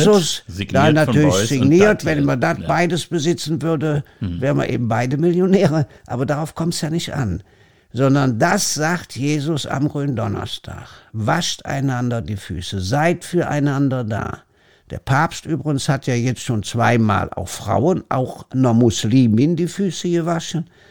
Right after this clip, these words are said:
Speaker 1: am Gründonnerstag. Und heute an Karfreitag löst Jesus dies selber ein. Es ist also keine Behauptung mehr, es ist keine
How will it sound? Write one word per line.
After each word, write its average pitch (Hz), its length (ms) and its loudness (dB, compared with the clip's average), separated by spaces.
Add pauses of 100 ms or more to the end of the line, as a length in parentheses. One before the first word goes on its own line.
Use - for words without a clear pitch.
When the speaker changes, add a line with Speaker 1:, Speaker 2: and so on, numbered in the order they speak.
(120)
Speaker 1:
am 135 180 0
Gründonnerstag. 127 840 0 (380)
Und 107 260 2
heute 202 420 4
an 165 220 -2
Karfreitag - 800 -8 (920)
löst 147 600 0
Jesus 120 640 -4
dies 117 460 -2
selber 101 520 -2
ein. - 280 -6 (1200)
Es 117 180 0
ist - 200 0
also 120 280 0
keine 131 320 0
Behauptung 156 680 2
mehr, 202 440 0
es - 220 -6
ist 120 240 -6
keine 120 340 -2